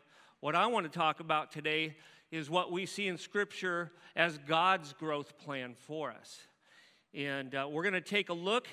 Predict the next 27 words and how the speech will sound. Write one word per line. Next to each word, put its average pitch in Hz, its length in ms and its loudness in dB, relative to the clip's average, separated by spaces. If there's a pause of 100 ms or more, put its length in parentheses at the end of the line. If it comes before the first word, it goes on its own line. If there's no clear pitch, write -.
(560)
at 156 140 0
a 151 40 -4
passage 180 720 2
from 147 380 -4
Hebrews 185 680 -2 (360)
chapter 175 480 0
three. 190 560 -2 (1040)
But 165 200 0
before 190 420 0
we 202 120 0
get 175 220 2
into 196 200 0
Hebrews 185 540 -4
chapter 170 400 -2
three, 175 300 -4 (280)
I 165 40 -8
wanna 214 200 2
set - 320 0
the 160 80 -6
context 180 920 -2
of 160 100 -10
what 165 200 -2
the 151 100 -6
author 170 720 0 (380)
to 240 420 0 (120)
the 170 120 -4
Hebrews, 170 580 -2